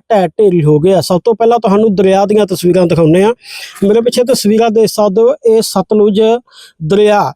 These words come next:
ਬਿਲਕੁਲ, ਅ, ਸਤਲੁਜ ਦੇ ਕੰਢੇ ਇਹ ਪਿੰਡ ਵਸਿਆ ਹੋਇਆ ਤੇ ਬਿਲਕੁਲ, ਅ, ਬੰਨ ਦੇ ਨਾਲ ਹੀ, ਬੰਨ ਵੀ ਨਹੀਂ ਕਹਿ ਸਕਦੇ, ਬੰਨ ਹੈ ਨੀ ਗਾ ਇੱਥੇ, ਪਰ ਸਤਲੁਜ ਦਰਿਆ ਦੇ ਨਾਲ ਹੀ ਜਿਹੜੇ ਘਰ ਆ,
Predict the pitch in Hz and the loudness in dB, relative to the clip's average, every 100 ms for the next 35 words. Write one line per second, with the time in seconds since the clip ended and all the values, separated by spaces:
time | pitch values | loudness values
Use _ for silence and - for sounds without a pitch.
0 | - _ - 139 233 285 240 247 247 247 | -12 _ -8 -2 0 0 0 0 0 0
1 | 269 - _ _ _ _ - 208 214 - | -2 -6 _ _ _ _ -4 0 0 -2
2 | - 226 233 269 262 214 156 - _ 226 | -2 -2 0 0 2 2 0 -6 _ -4
3 | 233 240 226 240 _ _ 226 196 220 202 | 0 2 0 -2 _ _ -4 -2 -2 0
4 | 190 170 - 220 202 180 208 214 220 - | -2 -2 0 0 2 2 2 0 -2 -6
5 | 170 190 185 196 196 196 214 190 185 185 | -2 0 2 2 2 0 0 0 0 0
6 | 175 - - - - _ - 165 220 220 | -2 -6 -20 -20 -20 _ -6 -2 0 2
7 | 220 196 196 202 156 127 339 _ _ - | 2 2 2 2 0 -4 -12 _ _ -6
8 | 165 190 226 233 214 208 196 208 190 233 | -2 0 2 2 2 0 0 0 2 0
9 | 349 _ - 160 190 185 180 185 190 185 | -2 _ -2 0 2 2 4 4 2 0
10 | - 233 - _ _ _ - 190 202 208 | 0 -2 -4 _ _ _ -4 0 2 0
11 | 190 202 185 208 185 190 185 185 202 180 | 0 -2 0 0 2 2 2 0 2 2
12 | 175 170 185 208 180 190 185 196 160 165 | 2 2 2 2 2 0 0 0 0 0